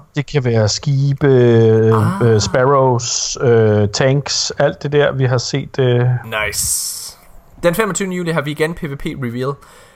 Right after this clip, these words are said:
Speaker 2: Øh, den seksogtyvende juli har vi creating an exotic. Det er jo
Speaker 1: Ah,
Speaker 2: nok
Speaker 1: det glæder jeg mig virkelig også meget til at se.
Speaker 2: Ja, ja, det handler nok om, hvordan de nye exotics er blevet skabt, og hvordan de, altså, hvad det er, de tænker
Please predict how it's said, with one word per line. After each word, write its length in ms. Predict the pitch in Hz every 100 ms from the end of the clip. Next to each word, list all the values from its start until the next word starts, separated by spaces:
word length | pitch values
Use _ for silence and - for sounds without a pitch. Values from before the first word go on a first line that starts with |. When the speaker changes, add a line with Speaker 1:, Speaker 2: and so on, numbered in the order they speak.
| - -
Speaker 2:
Øh, 760 | 139 135 127 120 110 104 92 -
den 140 | 135 131
seksogtyvende 440 | 190 - 165 156
juli 180 | 156 143
har 240 | 143 127
vi 280 | 127 123 - -
creating 720 | - 156 147 147 196 202 143 123
an 120 | 120
exotic. 460 | - - 165 247 - - _ - -
Det 80 |
er 40 | 143
jo 160 | 117 117
Speaker 1:
Ah, 80 | 98
Speaker 2:
nok 80 | 123
Speaker 1:
det 100 | 117
glæder 260 | 117 110 104
jeg 120 | 104
mig 180 | 98 98
virkelig 320 | 113 113 104
også 180 | 87 90
meget 220 | 95 92 90
til 80 |
at 80 | 87
se. 100 | 87
Speaker 2:
Ja, 460 | 87 - - - 135
ja, 60 | 131
det 80 | 143
handler 220 | 156 156
nok 160 | 143
om, 140 | 139 139
hvordan 300 | 131 131 131
de 60 |
nye 340 | 139 135 147 147
exotics 420 | - 120 120 -
er 60 | 107
blevet 180 | 117
skabt, 420 | - - 120 - 120
og 40 |
hvordan 200 | 113 117 117
de, 80 | 120 - - -
altså, 180 | 131
hvad 160 | 139 147
det 80 | 143
er, 60 |
de 80 | 139
tænker 360 | 143 147 147